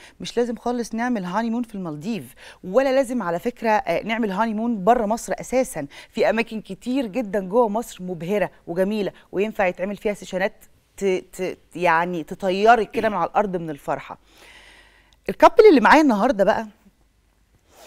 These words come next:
أنا مبسوطة قوي بوجودهم معايا، لأن هم بالنسبة لي، أنا بالنسبة لي بجد من أكتر الناس اللي بعدوا عن فكرة،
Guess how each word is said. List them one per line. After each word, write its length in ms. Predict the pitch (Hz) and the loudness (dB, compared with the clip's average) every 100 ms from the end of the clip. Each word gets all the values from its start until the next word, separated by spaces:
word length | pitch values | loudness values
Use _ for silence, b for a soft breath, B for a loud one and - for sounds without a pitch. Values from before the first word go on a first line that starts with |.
| B B - | B B -2
أنا 280 | 233 247 247 | 0 2 0
مبسوطة 640 | 220 214 208 - 285 - 262 - | 0 -2 -2 -6 -4 0 0 4
قوي 240 | 269 285 | 4 4
بوجودهم 520 | 208 190 190 214 190 | 0 0 0 -2 -4
معايا، 300 | 175 147 147 | -6 -6 -4
لأن 260 | 160 - 220 | -2 -2 -2
هم 460 | 202 330 302 233 262 _ _ _ _ _ _ _ _ | 2 4 4 2 0 _ _ _ _ _ _ _ _
بالنسبة 520 | 196 247 240 190 262 247 | 0 2 2 6 8 8
لي، 180 | 196 | 8
أنا 220 | 190 185 147 | 4 4 0
بالنسبة 560 | 160 208 202 147 214 233 | -2 -2 -2 6 10 10
لي 140 | 180 | 8
بجد 400 | 156 185 247 190 | 0 2 2 0
من 200 | 202 208 - | -4 -2 -2
أكتر 440 | 311 - 269 226 - | -2 0 0 0 -2
الناس 540 | 196 202 254 285 - B B B B B _ - | -4 0 0 -2 -8 B B B B B _ 2
اللي 260 | 233 233 | 4 4
بعدوا 340 | 240 359 302 285 | 6 6 6 4
عن 160 | 214 | 4
فكرة، 420 | - 311 - 311 | 2 -4 -2 -4